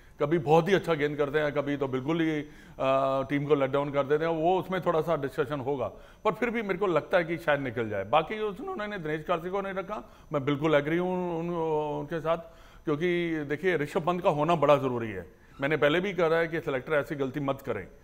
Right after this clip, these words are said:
आपके पास से। और जडेजा का मैं इसलिए खुश हूँ कि एक ऐसा प्लेयर जो इतना यूटिलिटी, अ, प्लेयर है कि वो कम फील्डिंग में, बैटिंग में, बॉलिंग में, आपके पास ऐसे ही प्लेयर होने चाहिए वर्ल्ड कप के लिए।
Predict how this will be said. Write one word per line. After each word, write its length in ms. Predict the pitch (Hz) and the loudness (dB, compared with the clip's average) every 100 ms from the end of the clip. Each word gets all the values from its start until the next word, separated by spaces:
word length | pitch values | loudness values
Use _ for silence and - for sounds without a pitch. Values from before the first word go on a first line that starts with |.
| - - - | -20 -14 0
आपके 240 | 139 139 | 2 2
पास 200 | 165 156 | 2 2
से। 200 | 151 165 | 2 -2
और 200 | 147 151 | 0 2
जडेजा 380 | 147 156 185 233 | 2 2 4 2
का 420 | 226 226 226 220 | 2 2 2 0
मैं 300 | 190 165 190 | -2 -2 -2
इसलिए 600 | 185 170 202 202 196 196 - - - - 147 | -2 -4 -2 0 0 -4 -10 -20 -12 -8 0
खुश 220 | 196 202 | 0 2
हूँ 300 | 185 175 - - - | 0 -2 -6 -18 -8
कि 220 | 196 180 | -4 -2
एक 120 | 208 | 0
ऐसा 240 | 190 156 196 | 2 4 2
प्लेयर 320 | 190 185 185 | 4 2 0
जो 280 | 165 175 170 | 0 2 2
इतना 220 | - - | 2 -2
यूटिलिटी, 640 | 180 151 156 147 175 165 160 | -2 0 0 0 0 0 0
अ, 40 | 139 139 135 120 | 2 2 2 0
प्लेयर 240 | 139 156 | 2 4
है 160 | 135 139 143 - - - | 4 0 -2 -14 -20 -10
कि 100 | 170 | -4
वो 240 | 170 170 190 | 0 2 2
कम 640 | - 165 156 147 139 135 | 2 -2 -2 -6 -4 -4
फील्डिंग 440 | - 180 180 185 165 | 0 2 2 2 0
में, 300 | 160 156 135 | 0 0 4
बैटिंग 340 | 151 160 156 | 4 2 -2
में, 280 | 147 156 131 | -2 -2 2
बॉलिंग 320 | 143 156 160 | 2 2 0
में, 140 | 151 151 | -4 2
आपके 260 | 160 180 233 | 2 4 2
पास 180 | 233 247 | 0 2
ऐसे 240 | 226 - 247 | 0 0 -2
ही 60 | |
प्लेयर 220 | 196 202 | 0 2
होने 180 | 190 165 | 2 0
चाहिए 200 | 160 151 | 0 -2
वर्ल्ड 260 | 143 131 117 | 0 0 0
कप 140 | 127 - | -4 -4
के 60 | |
लिए। 220 | 117 110 | -6 -8